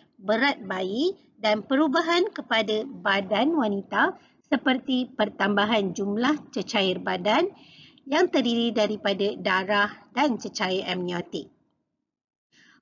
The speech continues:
Pengumpulan lemak semasa kehamilan pula adalah unik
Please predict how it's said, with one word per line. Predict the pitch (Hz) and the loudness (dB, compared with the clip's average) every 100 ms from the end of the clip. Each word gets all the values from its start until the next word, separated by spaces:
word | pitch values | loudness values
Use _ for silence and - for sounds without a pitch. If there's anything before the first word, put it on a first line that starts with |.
| - | 0
Pengumpulan | 311 359 381 392 415 | 4 4 4 2 4
lemak | 269 269 302 330 202 - - | 4 2 2 0 -2 -8 -12
semasa | 226 247 254 269 | -4 -4 -4 -6
kehamilan | - 226 233 233 220 208 | -6 -4 -4 -4 -4 -6
pula | 208 190 240 - | -10 -8 -8 -8
adalah | 214 220 202 | -8 -6 -4
unik | 196 226 294 214 - | -4 -4 -4 -4 -10